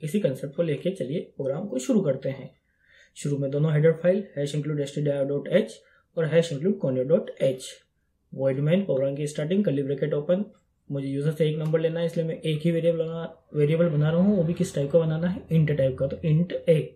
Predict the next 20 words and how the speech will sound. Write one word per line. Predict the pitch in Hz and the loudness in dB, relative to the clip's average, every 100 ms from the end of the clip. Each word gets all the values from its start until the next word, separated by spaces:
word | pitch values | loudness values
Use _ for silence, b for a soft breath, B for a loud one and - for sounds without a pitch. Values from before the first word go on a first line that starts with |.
| _ _ _ _ _ _ _ _ _ _ | _ _ _ _ _ _ _ _ _ _
फिर | 156 147 | 0 0
सीएलआर | - 147 147 165 | 0 2 2 4
एससीआर, | 156 - 185 190 226 - _ _ _ _ _ - | 2 0 0 0 -4 -12 _ _ _ _ _ -4
पुरानी | 143 139 147 | -2 0 0
screen | - 160 151 | -2 -4 -4
को | |
clear | 147 147 151 | -2 0 0
करने | 160 160 165 | 0 -2 -4
के | 170 | -2
लिए, | 190 190 | -2 -2
फिर | 165 | -2
मैं | 147 | 0
user | 143 135 156 | 0 0 -2
को | 165 | -2
message | 147 160 | -2 -4
दूंगा | 156 160 196 | -4 -4 -2
कोई | 165 143 | 0 -2
भी | 156 | -2
एक | 156 | -6
number | 139 139 180 | -6 0 0